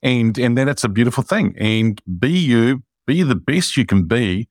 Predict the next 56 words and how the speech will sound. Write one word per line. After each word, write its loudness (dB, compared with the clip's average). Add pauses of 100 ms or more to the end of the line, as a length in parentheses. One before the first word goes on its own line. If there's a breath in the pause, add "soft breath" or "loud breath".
(100)
Don't 0
try 0
and 0
be 0
someone 0
else. -4 (160)
Because 0
when 4
you, 4
as 0
you 2
said, 2
as 0
they 2
start -2
to -12
try -2
and -4
be 2
someone 0
else 0
or 2
be 0
like -2
a 0
male 0
in 0
that, -2 (260)
yeah, 0
they 0
do 0
become -2
aggressive. -2
And 2
I've -2
seen 2
it, -2 (120)
and 0
it's -6
not 2 (160)
pretty. -4 (120)
It's -4
not 2
very 0
nice, -2
and 0 (100)
they 0
don't 0
need -2
to -6
do 2
that. 0
They're 0
so -2
much 0
stronger. 0